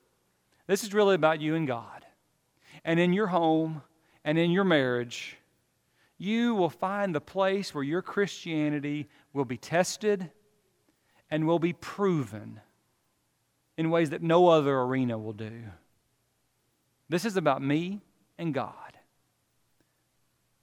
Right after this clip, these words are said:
Will you respond to him? You might respond to him by, by repenting. Listen, if you're here this morning and you're not, and you're not, you haven't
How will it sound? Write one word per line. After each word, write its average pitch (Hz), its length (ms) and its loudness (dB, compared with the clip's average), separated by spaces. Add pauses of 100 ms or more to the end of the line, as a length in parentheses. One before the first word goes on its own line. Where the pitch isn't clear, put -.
(360)
Will 151 80 -2
you 170 160 -2
respond 165 460 -2
to 151 60 -4
him? 107 360 -12 (1000)
You 202 120 2
might 196 220 6
respond 180 400 0
to 175 60 -2
him 170 360 -2
by, 151 360 0 (320)
by 151 100 0
repenting. 147 720 -4 (680)
Listen, 170 240 -4
if 147 100 -2
you're 170 120 -4
here 185 120 0
this 165 180 -4
morning 170 500 -2 (440)
and 135 160 -2
you're 165 160 2
not, 175 420 2 (440)
and 139 100 -2
you're 175 80 0
not, 190 320 -2 (520)
you 143 120 -12
haven't 151 560 -2